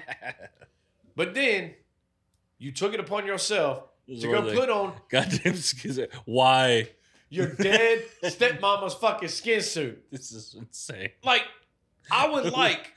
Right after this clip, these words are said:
Speaker 2: a
Speaker 1: who
Speaker 2: scene of her sliding it on,
Speaker 1: Yeah,
Speaker 2: like,
Speaker 1: who comes up with this plan?
Speaker 2: like, like, it's like rubber gloves.
Speaker 1: Why?
Speaker 2: She's sitting there like this,
Speaker 1: Hey,
Speaker 2: trying to
Speaker 1: what,
Speaker 2: get him tight.
Speaker 1: what was going on in her fucking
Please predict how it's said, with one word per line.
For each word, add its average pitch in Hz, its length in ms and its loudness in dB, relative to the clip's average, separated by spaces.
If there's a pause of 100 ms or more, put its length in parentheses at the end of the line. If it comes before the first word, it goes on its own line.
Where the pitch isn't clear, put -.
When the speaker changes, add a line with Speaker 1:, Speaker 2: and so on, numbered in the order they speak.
(120)
Speaker 2:
a 175 120 2
Speaker 1:
who 208 120 2
Speaker 2:
scene 202 440 -2 (100)
of 151 160 -4
her 202 200 0
sliding 175 500 0
it 185 60 4
on, 165 60 4
Speaker 1:
Yeah, 180 100 8
Speaker 2:
like, 156 200 -2
Speaker 1:
who 311 420 2 (300)
comes 170 340 2
up 170 160 4
with 160 140 -4
this 160 220 0
plan? 151 720 0
Speaker 2:
like, 190 200 -2 (160)
like, 190 280 -6
it's 214 100 -4
like 190 220 0
rubber 214 220 2
gloves. 214 420 0 (180)
Speaker 1:
Why? 180 120 6
Speaker 2:
She's 202 180 6
sitting 262 160 -4
there 220 120 2
like 202 160 2
this, 226 220 4 (400)
Speaker 1:
Hey, 190 60 0
Speaker 2:
trying 220 220 4
to 214 60 2
Speaker 1:
what, 233 120 4
Speaker 2:
get 202 100 0
him 165 60 -10
tight. 202 320 2 (140)
Speaker 1:
what 220 260 2
was 214 180 2
going 180 480 4
on 170 320 2
in 147 80 -2
her 147 200 0
fucking 160 680 -2